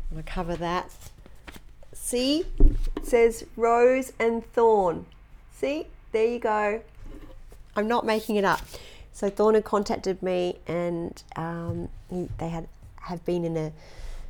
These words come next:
a spot of bad luck and lots of challenges with the fires and everything, and they lost their autographs. And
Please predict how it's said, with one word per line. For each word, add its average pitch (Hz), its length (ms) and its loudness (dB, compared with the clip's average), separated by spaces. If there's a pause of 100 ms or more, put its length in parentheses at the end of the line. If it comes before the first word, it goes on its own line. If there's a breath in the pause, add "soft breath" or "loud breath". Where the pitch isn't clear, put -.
(480 loud breath)
a - 20 -10
spot - 340 -4
of 175 200 -4 (560 loud breath)
bad 175 360 -2
luck 165 260 -4
and 170 120 -4
lots 165 160 -6
of 160 80 -10
challenges 165 580 -4
with 156 120 -6
the - 80 -8
fires 165 560 -4
and 165 80 -4
everything, 151 440 -4
and 156 140 -2
they 160 100 -2
lost 170 360 -4
their 165 240 0
autographs. 170 800 -4
And 160 240 -4